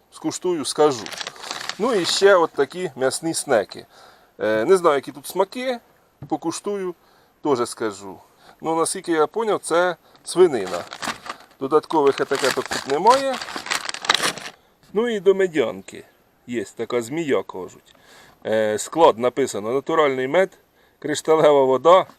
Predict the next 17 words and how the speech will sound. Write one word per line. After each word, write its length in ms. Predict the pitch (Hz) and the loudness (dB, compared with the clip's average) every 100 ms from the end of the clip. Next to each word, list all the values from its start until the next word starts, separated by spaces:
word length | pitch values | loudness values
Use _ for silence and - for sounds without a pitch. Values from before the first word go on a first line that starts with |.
| _ - | _ -12
і, 100 | 127 | 0
саме 300 | 151 151 143 | 2 2 2
головне, 360 | 143 143 147 | 2 2 -2
секретний 480 | 135 135 143 131 135 | -4 0 0 0 -4
інгредієнт. 600 | 127 135 127 113 90 90 113 | -2 -6 -6 -8 -8 -10 -8
Не 180 | 143 | -4
знаю, 440 | 170 185 175 170 175 | -4 0 2 2 -2
не 140 | 180 | -4
знаю, 400 | 156 160 147 143 | -2 2 2 0
що 220 | - 147 | -6 -8
ж 120 | 135 - | -8 -4
там 180 | 175 | -2
за 120 | 165 165 | 0 -2
інгредієнт, 580 | 147 160 160 175 175 | -4 -8 0 0 0
цікаво 400 | - 160 160 156 | -6 2 4 6
вже 140 | 147 147 | 2 -2
скуштувати. 640 | - 165 - 175 120 - | -4 -10 -4 -2 -2 -4